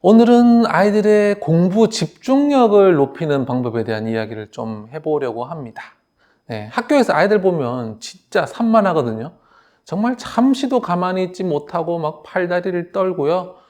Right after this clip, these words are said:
정말 중요한 내용을 설명할 때 "잠깐만 집중해보자." 그래도 집중하지 못하는 경우 많습니다.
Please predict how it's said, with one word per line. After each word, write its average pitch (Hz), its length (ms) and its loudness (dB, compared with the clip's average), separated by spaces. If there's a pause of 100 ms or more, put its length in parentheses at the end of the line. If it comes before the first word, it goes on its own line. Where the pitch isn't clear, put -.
(180)
정말 285 320 2
중요한 226 420 2
내용을 185 280 0
설명할 190 400 -4
때 175 220 -8
"잠깐만 339 920 -4
집중해보자." 226 1000 0
그래도 196 580 0
집중하지 160 540 -4
못하는 131 420 -6
경우 139 460 -6
많습니다. 127 640 -10